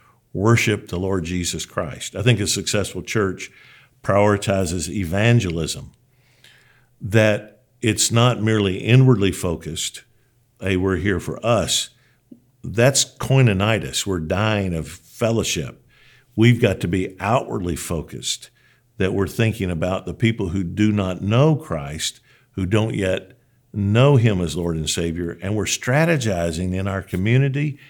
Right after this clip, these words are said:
and really around the world how to reach them. I think a successful church has a view to the local mission field as well as to the, the world beyond, and has a strategy to reach the world.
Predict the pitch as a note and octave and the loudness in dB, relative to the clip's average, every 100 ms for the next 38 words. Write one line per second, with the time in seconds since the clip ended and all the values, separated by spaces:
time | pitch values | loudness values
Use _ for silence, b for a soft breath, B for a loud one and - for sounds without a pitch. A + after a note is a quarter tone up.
0 | B _ A2 D#3+ D3+ B2 C3+ B2+ G#2 A2 | B _ 2 4 4 4 4 4 2 0
1 | C#3 A2 A2 A2+ b b - G#2+ A#2+ A2+ | 0 0 -2 -6 b b -4 0 2 2
2 | C#3 D3 - E2 D2+ D2 E2 b b - | 0 0 -4 -4 -4 -6 -12 b b 0
3 | B2 G#2+ - G2+ - A2 - - - A2 | 0 0 -4 -4 -2 -2 -2 -6 -2 0
4 | G2+ G2+ - b b b b - G2+ G2 | 0 -2 -10 b b b b -4 0 2
5 | F#2+ F2+ - - F2+ F#2 G2 G2 E2+ F#2 | 0 -2 -6 -4 -4 0 2 0 0 -2
6 | E2+ E2+ A2+ B2+ A#2+ A2+ G#2+ G2+ E2+ F#2+ | -2 0 2 4 2 0 0 -6 -4 -2
7 | F#2+ F#2 - F2 - F#2+ F#2 F2+ - - | -2 -2 -6 -8 -4 -2 -2 -4 -6 -4
8 | F2+ F2+ - b b b _ - F#2 F2+ | -2 -4 -8 b b b _ -4 -2 -2
9 | F2 - G2+ F2+ G2 G2+ F#2 E2 E2 G2 | -6 -8 -6 0 2 4 2 0 0 0
10 | G2 C#2+ B1 - F2 E2+ D#2+ b b - | -2 -4 -10 -10 -6 -6 -8 b b -6
11 | G#2 G2+ - - D3+ D3 A2+ D#2 E2 F#2+ | -4 -2 -6 0 2 4 2 0 -4 -4
12 | A#2+ b b b _ _ - A#2+ A2+ A2+ | -6 b b b _ _ 4 6 6 4
13 | A2 A#2 E3+ - G2 E2 D#2+ C2+ C2+ | 2 0 0 0 -4 -2 -4 -6 -10